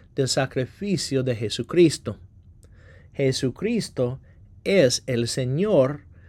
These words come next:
que sacrificó su vida para su pueblo y por lo tanto, Él es el Cordero, porque es nuestro sacrificio. En capítulo catorce,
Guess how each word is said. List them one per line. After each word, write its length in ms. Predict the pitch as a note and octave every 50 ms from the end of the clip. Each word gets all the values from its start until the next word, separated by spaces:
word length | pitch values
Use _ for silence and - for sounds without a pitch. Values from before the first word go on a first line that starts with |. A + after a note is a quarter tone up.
| - - -
que 140 | - - C#3+
sacrificó 760 | C3+ - D#3 C#3+ C#3 - D3 C3+ - C#3 C3 - D#3 D3+ D3+
su 280 | C#3+ - D3 C3 B2+ B2+
vida 320 | E3 F#3 E3+ C3 B2 A#2+
para 240 | - - B2+ B2 A2+
su 200 | - - B2+ A#2
pueblo 440 | - - D#3 D3+ C#3+ C3+ A#2+ A#2+ A#2
y 100 | A#2+ -
por 200 | - - C#3 C3+
lo 160 | C3 B2+ B2+
tanto, 640 | - - F#3+ G#3 G3+ E3 C3+ - - A#2+ B2+ C3+ C#3 - - - - - - - - - - - - - - - - -
Él 420 | - D#3 D#3+ C#3+ C3 B2+ C3 B2+ - - - -
es 260 | - C#3 C3+ B2 -
el 200 | C#3 B2 B2 A2+
Cordero, 720 | - - B2 B2 B2 A#2 A#2+ D3+ E3 E3+ D3+ B2+ A#2 G2+ - - _ - - - - - _ - _ - - - - - - - -
porque 480 | - C3 B2+ B2+ - C#3 C3 B2 B2+
es 120 | B2 A#2 A#2+
nuestro 580 | A#2+ B2 B2+ C#3+ D#3 D3 - - - A#2 A2
sacrificio. 840 | - - A2+ A2 - A#2 A2 - - B2 A#2 A2 - - - - - - - - - - - - - - - - - - - - - _ - - - - - - - - - - - - - - - -
En 240 | - D#3+ D#3+ D#3+ D#3+
capítulo 640 | C#3+ D#3 D3 C#3 - F#3+ F#3+ F#3 - F3+ E3 D#3+ D3
catorce, 640 | - D3 C#3 - - D3 D#3 E3+ D#3+ - A3+ A#3+ -